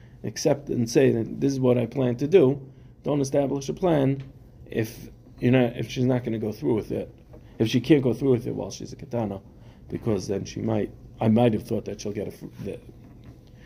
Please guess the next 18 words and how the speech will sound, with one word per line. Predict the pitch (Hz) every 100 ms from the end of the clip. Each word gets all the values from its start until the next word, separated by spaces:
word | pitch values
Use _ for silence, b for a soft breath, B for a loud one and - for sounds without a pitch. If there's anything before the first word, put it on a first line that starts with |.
| B B - 135
don't | 151 190 190
do | 165
it, | 147 139 -
that | 113
we'll | 117 117
do | 131 151
it |
while | 123 117
she's | 117 120
a | 120
Ketana, | - 123 107 104
'cause |
she | -
might | 113 101
turn | 101 98
and | 82
come | 80
home. | 113 110